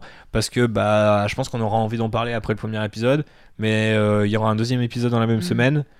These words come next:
Speaker 1: Donc, euh, la semaine du douze novembre, donc dans deux semaines. <laughs> Putain, merde. Et, euh, et ça va arriver très vite et il va falloir qu'on se décide. Ou alors, ce sera l'épisode de janvier quand on aura tout vu.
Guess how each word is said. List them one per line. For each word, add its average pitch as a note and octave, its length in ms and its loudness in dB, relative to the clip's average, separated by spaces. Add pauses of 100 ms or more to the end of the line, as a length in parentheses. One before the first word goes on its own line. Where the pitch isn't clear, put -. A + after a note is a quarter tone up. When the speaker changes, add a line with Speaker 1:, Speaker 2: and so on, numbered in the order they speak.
(420)
Speaker 1:
Donc, G#2 300 -6
euh, G#2 320 2
la G#2 80 2
semaine A#2 160 -4
du G#2 80 -4
douze G#2+ 220 -4
novembre, A2+ 500 0
donc G#2 180 -8
dans G2+ 120 -2
deux A2 100 2
semaines. D3 300 2 (200)
<laughs> D#3+ 300 -2
Putain, - 300 0
merde. B2 200 2 (480)
Et, C#3 220 8
euh, A#2 880 6
et B2 40 -2
ça A#2+ 140 2
va A#2+ 300 8
arriver B2 260 2
très - 140 -2
vite F3+ 280 0
et A2+ 520 2
il A2+ 60 -2
va A2+ 60 -4
falloir A#2+ 220 -4
qu'on A#2 100 -4
se G#2+ 60 -4
décide. C#3 320 -4
Ou G#2+ 80 -6
alors, A#2 140 0
ce C#3+ 100 -2
sera - 140 2
l'épisode A#2+ 260 2
de A2+ 80 2
janvier G#2+ 300 2
quand A#2 160 -6
on A2 80 -2
aura G#2+ 120 2
tout G#2+ 120 -4
vu. F#2+ 160 -10